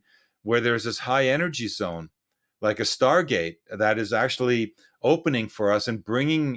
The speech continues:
information in the, in terms of frequencies at us from the cosmos. So you have to ask yourself, is that all just an accident? Is it a total coincidence, right? That ju-,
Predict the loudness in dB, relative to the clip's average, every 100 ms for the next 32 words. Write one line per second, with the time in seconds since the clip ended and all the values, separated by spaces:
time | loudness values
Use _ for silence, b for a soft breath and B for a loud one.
0 | -4 -6 -4 -2 0 0 0 -2 -4 -6
1 | -6 -6 -8 -8 -2 0 0 -2 -2 -2
2 | -2 0 -4 -4 -2 0 0 -2 -4 -6
3 | -4 -4 -2 -6 -4 -2 -2 -6 -6 2
4 | 2 4 2 2 0 2 2 0 0 2
5 | 2 2 -4 -4 -4 -4 -4 -4 -2 0
6 | -2 -4 _ _ _ _ _ _ -2 0
7 | -2 0 2 4 2 0 -2 -2 -2 -4
8 | -6 -6 -6 -2 -2 2 2 2 -4 b
9 | b b _ 2 2